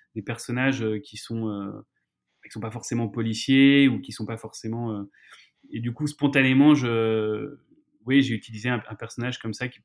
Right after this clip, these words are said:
qui est finalement peut-être plus proche de, <laughs> en tout cas de moi et de, et comment dire, du, du commun des mortels,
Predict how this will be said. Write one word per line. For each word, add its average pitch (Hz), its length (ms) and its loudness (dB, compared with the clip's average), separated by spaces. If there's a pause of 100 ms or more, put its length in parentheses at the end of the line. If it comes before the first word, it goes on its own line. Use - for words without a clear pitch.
qui - 80 -20
est - 80 -20
finalement 120 220 -6
peut-être 113 240 -10
plus 127 160 -12
proche - 560 -2
de, 107 400 -4 (600)
<laughs> - 0 -
en - 160 -16
tout - 120 -18
cas 143 100 -6
de 117 140 -4
moi 135 340 2 (320)
et 113 100 -6
de, 107 600 -2
et 120 120 -6
comment 120 160 -8
dire, 120 120 -4
du, 113 140 -10
du 107 100 -14
commun 123 240 -2
des 120 100 -2
mortels, 117 600 0